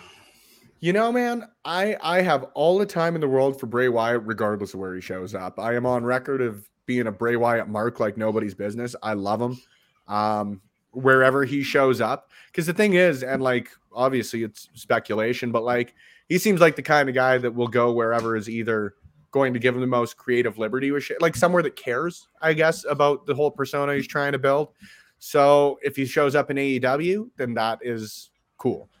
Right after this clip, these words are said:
And if he ends up back in W W E, then cool, 'cause that's the,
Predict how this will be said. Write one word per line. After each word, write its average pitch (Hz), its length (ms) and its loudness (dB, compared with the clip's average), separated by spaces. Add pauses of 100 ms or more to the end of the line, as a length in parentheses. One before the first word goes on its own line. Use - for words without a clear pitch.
(200)
And 113 100 -4
if 107 80 -8
he 117 80 -4
ends 120 140 -2
up 127 160 2
back 131 220 4
in 131 80 -6
W 123 280 2
W 123 380 2
E, 143 240 -2 (320)
then 117 440 2
cool, 90 380 -6
'cause 104 440 -8
that's 107 280 -6
the, 104 260 -2